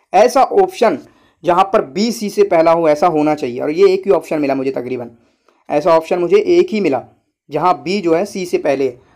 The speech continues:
और उसी की वजह से मैं सही पर जा पाया, क्योंकि मेरे जो लिखा हुआ था वो क्या था, अवदतुर रू उसूर शर्क से पहले था,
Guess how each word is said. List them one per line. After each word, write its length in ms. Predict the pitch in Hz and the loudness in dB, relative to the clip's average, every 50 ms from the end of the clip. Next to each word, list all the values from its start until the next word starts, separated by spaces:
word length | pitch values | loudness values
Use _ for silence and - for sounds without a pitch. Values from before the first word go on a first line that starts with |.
| _ - | _ -6
और 100 | - 165 | -4 -4
उसी 380 | 175 - 254 226 - - 294 269 - - - - _ _ _ _ _ _ _ | -4 -6 -10 -8 -6 -4 -4 -2 -4 -4 -10 -18 _ _ _ _ _ _ _
की 80 | 202 190 | -6 -2
वजह 220 | 175 170 160 170 | -2 0 0 -2
से 140 | 170 - 202 | -4 -6 -6
मैं 200 | 185 160 170 202 208 | -4 -4 -4 -6 -6
सही 240 | - 170 147 151 156 | -6 -6 -6 -6 -4
पर 180 | 151 - 160 | -6 -6 -6
जा 140 | 139 135 127 123 | -4 -2 -4 -4
पाया, 360 | - - - - - - - _ _ _ _ _ _ _ _ _ _ _ _ _ _ _ _ _ - | -4 -6 -10 -10 -12 -16 -20 _ _ _ _ _ _ _ _ _ _ _ _ _ _ _ _ _ -8
क्योंकि 180 | 143 135 165 | -6 -6 -4
मेरे 240 | 165 151 151 156 180 | -4 -2 -2 -2 -2
जो 100 | 175 175 170 | -2 -4 -4
लिखा 280 | 151 143 - - 190 | -4 -6 -2 0 0
हुआ 200 | 196 185 180 160 143 | 2 2 2 0 0
था 200 | - 143 147 175 | 2 0 0 0
वो 120 | 190 202 | 0 -2
क्या 180 | 196 190 170 165 | -2 -2 -2 -2
था, 120 | 208 202 | 0 0
अवदतुर 380 | 185 165 165 175 175 208 180 156 | 0 0 -2 -2 -2 -4 -4 -4
रू 320 | 147 165 202 247 277 269 - _ _ _ _ - | -2 -2 -2 -2 -2 -4 -8 _ _ _ _ -14
उसूर 320 | 165 - - 190 214 214 | -14 -10 -8 -6 -6 -6
शर्क 220 | 202 - 208 185 | -4 -4 -4 -4
से 140 | - - 240 | -4 -4 -2
पहले 260 | - 254 262 277 269 | 0 2 2 2 2
था, 140 | 262 247 226 | 2 0 -2